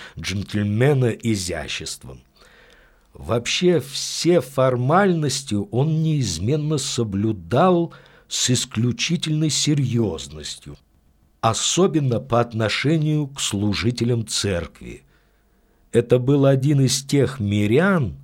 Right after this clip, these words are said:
которые гораздо больше похожи на священников, чем сами священники, что отца Брауна очень раздражало,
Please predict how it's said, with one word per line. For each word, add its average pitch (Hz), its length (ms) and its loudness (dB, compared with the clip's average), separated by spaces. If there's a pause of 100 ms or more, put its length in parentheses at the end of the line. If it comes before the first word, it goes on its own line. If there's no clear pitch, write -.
(440)
которые 127 460 4
гораздо 127 640 2
больше 127 420 0
похожи 120 540 0
на 123 120 0
священников, 110 1300 0 (240)
чем 117 280 -2
сами 143 340 0
священники, 95 1200 -2 (300)
что - 320 0
отца 92 380 0
Брауна 78 840 -2 (160)
очень 131 420 -4
раздражало, 101 1080 -2